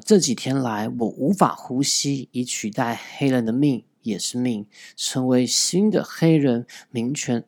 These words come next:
运动口号。这个事情搞得很复杂，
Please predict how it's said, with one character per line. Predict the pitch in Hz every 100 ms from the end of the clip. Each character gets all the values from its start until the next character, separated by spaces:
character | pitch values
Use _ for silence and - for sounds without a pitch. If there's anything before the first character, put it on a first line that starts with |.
| -
运 | 135 110
动 | 110 101
口 | - - -
号。 | - 120 - _ _ - - - _
这 | - 233 226
个 | 156
事 | 143 - 147
情 | 120 - - - 110 107 107 _ _ _ -
搞 | 104 107
得 |
很 | 104 107
复 | 92 127 104
杂， | 101 87